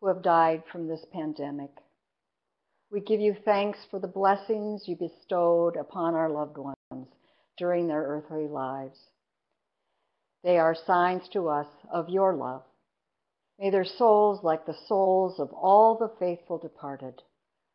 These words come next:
rest in peace. Merciful Creator, turn toward us and listen to our prayers. Open the gates of paradise to your servants who have died,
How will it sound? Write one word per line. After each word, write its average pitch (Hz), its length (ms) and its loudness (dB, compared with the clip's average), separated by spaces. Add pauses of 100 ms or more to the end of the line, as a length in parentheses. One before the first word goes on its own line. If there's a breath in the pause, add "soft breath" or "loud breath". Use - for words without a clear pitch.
rest 151 520 -8 (460)
in 147 140 -8
peace. 151 400 -8 (1300)
Merciful 202 480 0
Creator, 190 720 2 (560)
turn 202 260 0
toward 220 400 6
us 151 220 -4 (580)
and 202 160 -4
listen 233 420 0
to 160 120 -10
our 147 140 -6
prayers. 143 680 -10 (800)
Open 208 300 0
the 190 80 2
gates 190 420 0
of 165 220 -6
paradise 202 800 0 (580)
to 226 100 -4
your 190 180 2
servants 208 580 -2
who 220 80 -2
have 208 160 -4
died, 139 400 -8